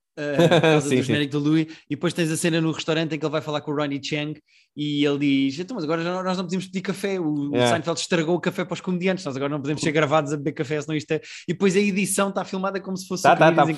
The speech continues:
Speaker 2: tá muito
Speaker 1: Cascadinho
Speaker 2: giro,
Speaker 1: Coffee.
Speaker 2: tá muito giro.
Speaker 1: Mas, para mim, a M V P do documentário é uma rapariga chamada, eh,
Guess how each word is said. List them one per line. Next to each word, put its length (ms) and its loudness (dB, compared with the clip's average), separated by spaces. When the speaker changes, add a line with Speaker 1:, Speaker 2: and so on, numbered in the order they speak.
Speaker 2:
tá 60 4
muito 160 2
Speaker 1:
Cascadinho 0 -
Speaker 2:
giro, 120 0
Speaker 1:
Coffee. 280 -6
Speaker 2:
tá 80 -10
muito 140 -8
giro. 120 0
Speaker 1:
Mas, 360 2
para 140 2
mim, 160 2
a 80 0
M 100 0
V 140 2
P 160 -2
do 120 -4
documentário 640 -6
é 80 -4
uma 160 0
rapariga 400 -2
chamada, 600 -4
eh, 420 -4